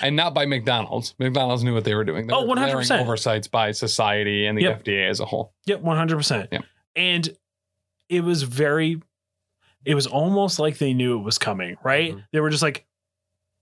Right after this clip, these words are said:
Speaker 2: "Just however long we can get away with this," and
Speaker 1: Yeah.
Speaker 2: then literally, literally like drug dealers. The second the drug that they have come out that is no,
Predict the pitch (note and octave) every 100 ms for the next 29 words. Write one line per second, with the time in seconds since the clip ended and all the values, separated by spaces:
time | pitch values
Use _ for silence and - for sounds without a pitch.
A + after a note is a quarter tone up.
0 | _ C#3 D3 - - _ A#2+ A#2+ - C#3+
1 | E3 F3+ F3 E3+ E3+ D3+ D3+ D#3 D3+ D#3
2 | D3+ D3 C#3 C#3 - C3+ C3 B2+ B2 -
3 | - _ D3 E3 E3+ E3 - _ - -
4 | _ _ _ - F#3+ C4+ D#4+ D4+ A3+ F3
5 | G#3 D#3+ D#3 D#3+ C#3+ A2+ G#2 F#2 F2+ -
6 | - - E3+ - A#3+ A#3 - A3+ - F3+
7 | C#3+ C3 D3+ E3+ G#3 E3+ C#3+ C#3+ C#3 C3+
8 | - F3+ E3 E3 F#3 F#3 _ - D#3 D3
9 | A#2 C#3+ D3 D#3+ E3 E3